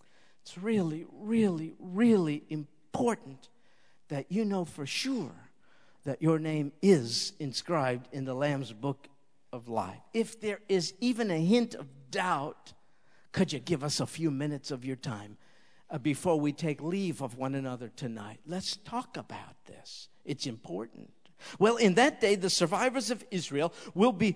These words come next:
holy and will have their names written, as it says, in the Lamb's book of life. And when will all this happen?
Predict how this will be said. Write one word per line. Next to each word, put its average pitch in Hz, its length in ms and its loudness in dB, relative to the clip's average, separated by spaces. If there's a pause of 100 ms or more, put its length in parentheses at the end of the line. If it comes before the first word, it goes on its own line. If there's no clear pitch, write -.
(120)
holy 202 600 8
and 185 140 0
will 185 100 4
have 208 220 4
their 226 120 0
names 202 320 -2
written, 165 360 4
as 156 180 0
it 196 140 -4
says, 165 240 2
in 180 100 0
the 165 80 2
Lamb's 214 340 2
book - 260 0
of 233 180 -2
life. 135 260 -2 (180)
And 160 220 2
when 285 240 6
will 302 160 8
all 214 160 10
this 285 200 0
happen? 233 520 2